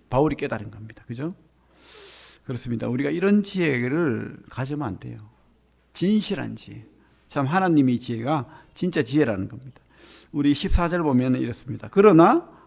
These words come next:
너희 마음속에 독한 시기와 다툼이 있으면 자랑하지 말라. 진리를 거슬러 거짓말하지 말라. 이러한 지혜는 위로부터 내려온 것이 아니요 땅 위의 것이요 정욕의 것이요 귀신의 것이니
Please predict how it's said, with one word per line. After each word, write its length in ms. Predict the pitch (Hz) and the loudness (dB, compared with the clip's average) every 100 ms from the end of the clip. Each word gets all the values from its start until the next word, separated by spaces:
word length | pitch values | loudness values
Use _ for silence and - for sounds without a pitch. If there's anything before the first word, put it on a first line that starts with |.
| - | 0
너희 280 | 147 156 | 6 8
마음속에 580 | 147 139 139 135 143 135 | 8 6 2 0 -2 -2
독한 580 | 131 135 - 170 180 190 | -4 -4 -2 0 0 -2
시기와 600 | - - 220 143 95 95 - _ _ _ _ _ _ - | -4 -2 0 2 0 -4 -16 _ _ _ _ _ _ -4
다툼이 1000 | 127 135 - - 220 220 196 170 214 - - | -2 -2 -4 0 2 4 4 4 2 -4 -6
있으면 680 | 147 - 143 143 180 190 - | -6 0 2 4 2 -2 -8
자랑하지 500 | - 160 156 143 147 | 0 2 4 2 0
말라. 400 | 143 101 101 101 104 _ _ _ - | -2 -4 -8 -14 -20 _ _ _ -4
진리를 440 | 226 220 220 202 | 0 2 2 -2
거슬러 380 | 190 131 151 139 | -2 -2 -2 -2
거짓말하지 640 | 131 135 156 156 156 160 | 0 0 4 4 4 0
말라. 400 | 147 104 101 107 - - _ - | -2 -4 -8 -14 -18 -20 _ 0
이러한 340 | 156 156 147 | 6 8 6
지혜는 580 | 135 165 147 185 135 - - - | 6 6 8 8 6 0 -10 -4
위로부터 420 | 170 170 151 156 | 0 0 0 4
내려온 380 | 147 147 143 139 | 6 6 6 4
것이 260 | 135 135 | 2 2
아니요 460 | 123 120 147 220 220 - - - | 4 4 4 2 -2 -12 -20 -4
땅 200 | 196 196 | 2 4
위의 280 | 196 202 202 | 6 6 6
것이요 540 | - - 127 151 151 | 2 0 0 0 -2
정욕의 440 | - 156 185 156 175 | 4 6 6 4 2
것이요 420 | 143 - 143 160 | 0 0 -2 -2
귀신의 440 | - 139 185 190 | -4 -2 0 2
것이니 640 | 170 135 117 123 214 131 | 2 2 4 6 8 6